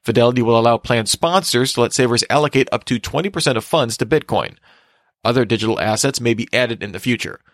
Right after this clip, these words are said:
Whether to allow it will be up to each four oh one k plan's operator, usually the employer,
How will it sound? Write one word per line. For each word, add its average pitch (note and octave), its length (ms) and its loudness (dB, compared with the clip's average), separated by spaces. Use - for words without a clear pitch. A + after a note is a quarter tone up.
Whether C3 280 2
to B2 180 2
allow C3+ 380 2
it - 100 0
will A#2+ 80 -2
be A2+ 140 -2
up B2+ 140 0
to - 120 -12
each C3+ 200 -2
four C3 180 2
oh A#2+ 60 2
one A#2 180 -6
k A#2 180 0
plan's A2 460 -4
operator, C3+ 640 -2
usually A2+ 300 2
the G2 120 -6
employer, B2 560 0